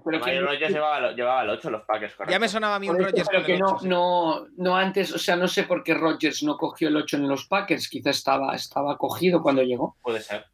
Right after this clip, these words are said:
Speaker 3: Pero
Speaker 2: Eh, por otro lado, eh, otro, otro que también no es am-, nació en Estados Unidos, obviamente, eh, Noah Sewell, el hermano de los Sewell,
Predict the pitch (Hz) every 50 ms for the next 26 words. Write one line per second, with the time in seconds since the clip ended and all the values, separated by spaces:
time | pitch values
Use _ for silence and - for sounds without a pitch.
0 | _ _ _ _ _ _ _ _ _ _ _ _ _ _ - 127 131 131 131 131
1 | 127 127 127 127 127 127 127 123 127 123 123 135 135 139 165 165 165 170 190 190
2 | - _ 139 147 143 135 131 127 123 113 110 110 107 107 104 101 98 101 98 95
3 | 87 - _ 123 131 127 151 156 139 - 135 131 147 147 156 151 165 156 151 143
4 | 139 139 135 135 131 131 127 127 127 127 123 - - 127 120 - 110 120 120 -
5 | 127 123 117 113 - 120 110 110 113 127 135 135 127 113 110 107 107 101 123 127
6 | - - 127 120 113 107 104 104 104 104 104 104 101 107 120 127 123 - 127 139
7 | 139 107 92 - - - - 104 101 95 107 110 113 117 117 117 113 110 101 107
8 | 110 - - - - 131 127 131 139 143 147 208